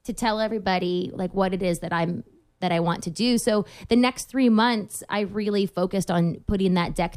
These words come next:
you know, a twenty slide presenta-, ta-, tation together,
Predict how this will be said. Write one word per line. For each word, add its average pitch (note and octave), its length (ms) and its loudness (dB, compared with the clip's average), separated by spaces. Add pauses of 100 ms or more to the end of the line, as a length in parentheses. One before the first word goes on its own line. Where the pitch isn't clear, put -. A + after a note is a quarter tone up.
you G3+ 140 0
know, E3+ 160 4
a E3 40 4
twenty G#3 320 2
slide F#3+ 300 0
presenta-, F#3+ 480 0 (160)
ta-, - 220 -4
tation G3 320 2
together, E3+ 520 2